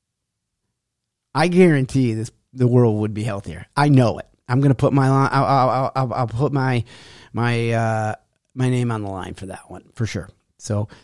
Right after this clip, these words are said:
if we can start to begin to get out there and move more, and that's one of the things with Fit Identity, right? Think, eat, move.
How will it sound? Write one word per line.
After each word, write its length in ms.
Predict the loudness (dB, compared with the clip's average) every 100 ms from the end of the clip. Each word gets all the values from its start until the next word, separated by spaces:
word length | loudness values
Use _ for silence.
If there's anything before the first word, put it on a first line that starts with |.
| _ _ _ _ _ _ _ _ _ _ -6
if 140 | -2
we 180 | 4 4
can 140 | 4 2
start 460 | 2 2 2 2
to 80 | -2
begin 320 | 0 0 0
to 80 | -2
get 320 | -6 -2 0
out 220 | 0 -2 -2
there 160 | -4
and 180 | -2 -2
move 260 | 0 0 2
more, 280 | 2 4
and 120 | 2 0
that's 240 | -2 0
one 120 | 0
of 60 | 0
the 60 |
things 300 | 0 -2 0
with 160 | -2 0
Fit 140 | 0
Identity, 440 | 0 0 -2 -2 -4
right? 220 | -6 -6 -2
Think, 460 | 2 4 2 -4 _ _
eat, 460 | -2 0 0 -2 -12 _ _ _ _ -16
move. 1120 | -12 -8 2 6 6 6 2 -2 -10 -18